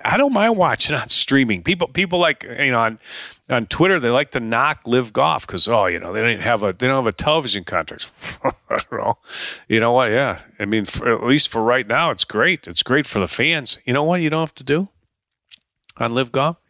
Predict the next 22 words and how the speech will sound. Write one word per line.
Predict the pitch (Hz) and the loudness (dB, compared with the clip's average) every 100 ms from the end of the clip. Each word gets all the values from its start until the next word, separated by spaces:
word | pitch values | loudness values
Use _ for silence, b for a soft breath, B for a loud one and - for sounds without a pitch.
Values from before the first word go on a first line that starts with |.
| - | -4
You | 185 | -2
don't | |
have | 185 | 0
to | 180 | 0
watch | 165 165 - | 2 0 -2
commercials. | 156 180 226 - 202 143 - - B B B - | 0 2 2 2 0 0 -2 -4 B B B -4
Now, | 101 | -2
I | 85 82 | 0 -4
mean, | 87 | -4
that's | 98 95 120 | 0 0 0
not | 92 | -2
too | - | -4
good | 113 98 | 0 0
of | 87 | 0
a | |
business | 76 120 180 196 - | -4 0 0 0 -2
plan | - 92 95 | 0 0 0
if | - | -4
you | |
don't | 95 90 | -4 -2
have | 87 | -4
commercials. | - 80 143 190 85 101 | -4 -2 0 0 -2 -4